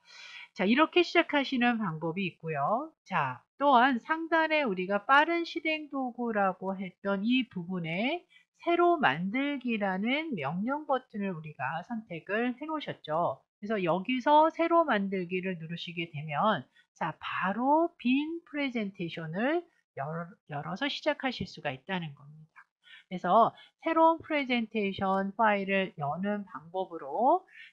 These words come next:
자, 이 빠른 실행 도구를 눌러서 빈 프레젠테이션에서 시작을 할 것인가 아니면 파일 메뉴를 누르시고 새로 만들기를 누른 후에, 에,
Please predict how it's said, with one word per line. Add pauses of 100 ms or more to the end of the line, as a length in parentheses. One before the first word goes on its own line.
자,
이 (100)
빠른
실행
도구를
눌러서
빈
프레젠테이션에서
시작을
할
것인가 (680)
아니면 (300)
파일
메뉴를
누르시고
새로
만들기를
누른
후에,
에,